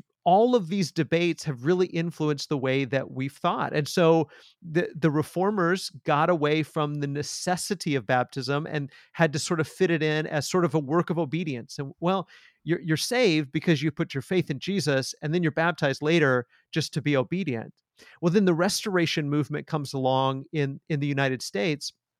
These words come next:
and, and even in, in, uh, Europe to some degree. And they began to say, "Well, wait a second, this doesn't fit the New Testament teaching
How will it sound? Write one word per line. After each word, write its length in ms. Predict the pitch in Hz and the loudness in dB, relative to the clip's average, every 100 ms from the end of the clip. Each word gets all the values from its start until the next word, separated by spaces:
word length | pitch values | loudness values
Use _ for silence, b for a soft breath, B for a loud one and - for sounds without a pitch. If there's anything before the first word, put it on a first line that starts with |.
| _ _ _ _ _ | _ _ _ _ _
and, 260 | - 151 170 | -2 -2 0
and 160 | 180 180 | 0 2
even 240 | 151 160 | 2 2
in, 200 | 147 147 | 0 -4
in, 440 | - 151 135 131 - | -6 -6 -6 -8 -12
uh, 100 | 135 | -10
Europe 400 | 131 131 170 156 _ - | -6 0 0 0 _ -10
to 80 | 139 | -8
some 220 | 156 147 | -4 -4
degree. 440 | 135 135 127 139 - B B B | -4 -4 -4 -4 -10 B B B
And 180 | 175 151 | 2 4
they 120 | 170 | 4
began 340 | 185 170 170 165 | 4 2 2 2
to 100 | 170 | -2
say, 180 | 160 | 0
"Well, 140 | 156 165 | 0 0
wait 180 | 240 277 | 0 0
a 60 | |
second, 320 | 233 147 139 - | 0 0 0 0
this 180 | 160 - | -2 2
doesn't 300 | 208 196 - | 0 -2 -6
fit 280 | - 151 - | -2 -2 0
the 80 | |
New 160 | 143 143 | -2 -2
Testament 500 | 143 147 139 147 139 | -2 -4 -2 -6 -8
teaching 540 | - 143 160 160 165 | -8 -8 -4 -4 -6